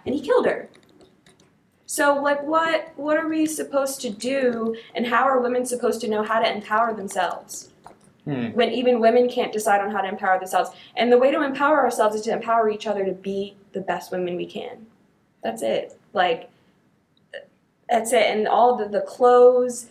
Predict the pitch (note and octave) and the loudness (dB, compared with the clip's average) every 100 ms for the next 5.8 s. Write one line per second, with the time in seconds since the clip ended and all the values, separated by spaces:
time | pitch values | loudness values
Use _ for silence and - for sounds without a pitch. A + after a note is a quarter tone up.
0 | _ G#3+ G3+ F#3+ F#3+ - - G3+ G3+ A#3+ | _ 0 0 0 -6 -8 -4 0 0 -2
1 | - - _ - B3 A#3 A3+ - - A#3+ | -6 -20 _ -6 -2 0 -2 -8 -8 -4
2 | B3 B3+ A#3+ A3+ G#3+ A3 A#3+ A#3+ A#3+ G#3+ | -2 -2 -4 -6 -8 -6 -4 -2 0 0
3 | A3 A#3+ A3 G#3+ G#3 G3+ G3+ G3+ G3 G#3 | -2 -4 -4 -4 -2 -2 -2 -2 -2 -2
4 | G#3+ - G3 G3+ G3 - - A#4+ A#3+ - | -6 -6 -6 -6 -8 -4 2 2 2 0
5 | A#3 A3+ - - - G#3+ E3+ | 0 -4 -8 -10 -6 -2 -2